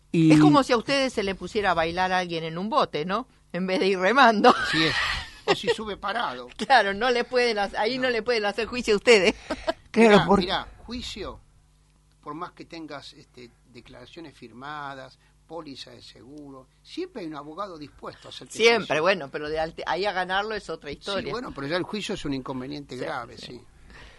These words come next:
Speaker 3: Te pueden
Speaker 1: Bueno.
Speaker 3: bloquear una cuenta, no se sabe.
Speaker 1: <laughs> Bueno, y para esto, el Servicio Nacional o la Administración Nacional de Parques Nacionales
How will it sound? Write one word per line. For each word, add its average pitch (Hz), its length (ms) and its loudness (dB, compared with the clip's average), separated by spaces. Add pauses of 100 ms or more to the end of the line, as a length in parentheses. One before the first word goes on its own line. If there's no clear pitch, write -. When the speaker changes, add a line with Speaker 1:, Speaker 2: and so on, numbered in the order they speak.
(480)
Speaker 3:
Te 135 100 -4
pueden 165 220 2
Speaker 1:
Bueno. 139 180 0
Speaker 3:
bloquear 147 160 -4
una 127 120 -4
cuenta, 151 520 -8
no 139 280 -14
se 143 180 -4
sabe. 135 460 -14
Speaker 1:
<laughs> - 220 -20
Bueno, 135 260 0
y 185 160 2
para 247 340 8
esto, 160 500 2 (640)
el 123 1600 -2 (300)
Servicio 160 560 0
Nacional 156 520 2
o 131 100 -2
la 127 100 -2
Administración 120 720 0
Nacional 160 520 8
de 104 120 0
Parques 147 380 2
Nacionales 131 720 2